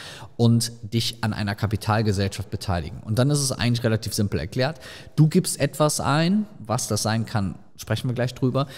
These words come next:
und erhältst dafür im Gegenzug in der Regel Gesellschafteranteile. Also dir gehört ein Teil des Unternehmens. Hier ist schon mal ein Faktor wichtig. Ähm,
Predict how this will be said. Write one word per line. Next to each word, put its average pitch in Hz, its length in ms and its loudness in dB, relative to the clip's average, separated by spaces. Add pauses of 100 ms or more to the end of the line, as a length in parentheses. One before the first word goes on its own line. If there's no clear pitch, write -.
(240)
und 165 280 2
erhältst 127 520 2
dafür 117 600 6
im 107 180 2
Gegenzug 107 800 2
in 104 80 0
der 92 160 2
Regel 95 420 2 (140)
Gesellschafteranteile. 92 1000 0
Also - 180 0
dir 107 260 6
gehört 117 520 0
ein 101 120 -2
Teil 92 240 0
des 87 140 -2
Unternehmens. 82 580 -2 (300)
Hier - 120 4
ist 143 80 4
schon 160 100 2
mal 143 80 4
ein 127 160 0
Faktor 127 380 2
wichtig. 175 420 0 (420)
Ähm, 131 520 2